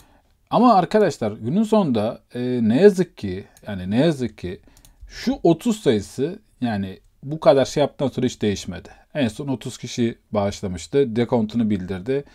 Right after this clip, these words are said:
ve orada kaldı. Ben çok üzüldüm. Bunu da bir, e, sistem olarak belirtmek isterim. Sizin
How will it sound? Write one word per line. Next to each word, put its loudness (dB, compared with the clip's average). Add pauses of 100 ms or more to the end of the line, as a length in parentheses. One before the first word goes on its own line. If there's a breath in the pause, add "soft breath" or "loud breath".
(460 soft breath)
ve 8
orada 6
kaldı. -4 (120)
Ben 0
çok 10
üzüldüm. 0 (680 soft breath)
Bunu -2
da 2
bir, 0
e, 2
sistem 4
olarak 2
belirtmek 0
isterim. -2
Sizin -4